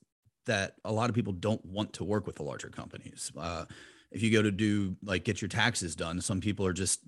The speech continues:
they're, they're, uh, just scared of doing it on their own, and they don't wanna be treated like a number for, like, going with an H and R Block. So they go find somebody local, and you don't have to have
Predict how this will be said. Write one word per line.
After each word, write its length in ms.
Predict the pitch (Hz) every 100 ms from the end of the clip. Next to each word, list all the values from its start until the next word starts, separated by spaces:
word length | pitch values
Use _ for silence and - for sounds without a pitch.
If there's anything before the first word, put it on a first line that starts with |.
| -
they're, 340 | 98 92 87 - - - - _
they're, 380 | 104 107 98 92 - _ _
uh, 300 | 113 101 90 92 - _ _ _ _
just 240 | 123 110 - _ _ _
scared 460 | - - 131 127 120
of 240 | 107 98
doing 240 | 113 113
it 100 | 110 -
on 140 | 104
their 180 | 101 98
own, 260 | 110 165 180
and 340 | 107 107 104 101
they 80 |
don't 180 | 110 113
wanna 160 | 104 98
be 120 | 98
treated 320 | 92 117 101
like 120 | 92
a 40 | 104
number 340 | 98 92 87
for, 560 | 82 - 92 90 87 85
like, 180 | 90 87
going 240 | 107 92 87
with 100 | 92
an 80 | 92
H 160 | 90 -
and 80 |
R 80 | 87
Block. 380 | 85 139 - -
So 160 | - 90
they 100 | 90
go 140 | 92
find 280 | - 92 90
somebody 280 | 104 87 90
local, 360 | 120 147 -
and 80 | 95
you 80 | 110
don't 200 | 269 -
have 200 | - 113
to 100 | -
have 520 | 107 - 113 98 90